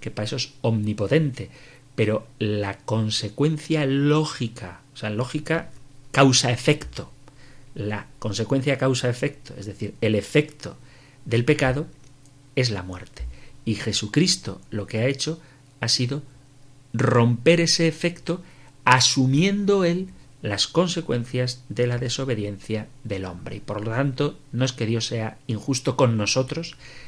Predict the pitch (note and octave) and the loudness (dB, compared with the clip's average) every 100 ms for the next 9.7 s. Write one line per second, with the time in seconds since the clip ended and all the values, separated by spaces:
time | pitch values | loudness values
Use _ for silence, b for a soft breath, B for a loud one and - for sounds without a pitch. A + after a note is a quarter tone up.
0 | B - G2 G#2 A2 - B2 B2 - - | B -10 -8 -6 -6 -2 -4 -4 -10 -20
1 | - - - - A2+ A2 A2+ C3+ C3 C3+ | -20 -20 -20 -4 0 2 4 4 2 -2
2 | F3 F3 B B - C3 C#3+ - C3 A2+ | -8 -10 B B 0 0 -2 0 4 4
3 | G#2 G2+ G2+ G#2 C3 D#3+ F#3 B B B | 4 0 -2 -2 -2 -4 -8 B B B
4 | - - G#2 A#2 - - - A#2+ - C3 | -12 -6 -4 -4 -8 -10 -4 -4 -2 -6
5 | - - - A2+ A2 C3+ - - - - | -8 -6 -2 0 0 -2 -6 -8 -10 -10
6 | - A#2+ B2+ - G2 - - B2 A#2 E3+ | -6 -2 -2 -2 -6 -10 0 2 2 0
7 | E3 D3+ C3+ C3+ C3 B2 G#2 G2 - G#2+ | 0 2 2 2 0 0 0 -4 -2 0
8 | G#2+ G#2 F3+ - - B B B B B | 0 0 -2 -4 -14 B B B B B
9 | - G#2 - C#3 B2 G2+ | -4 -2 0 0 0 -2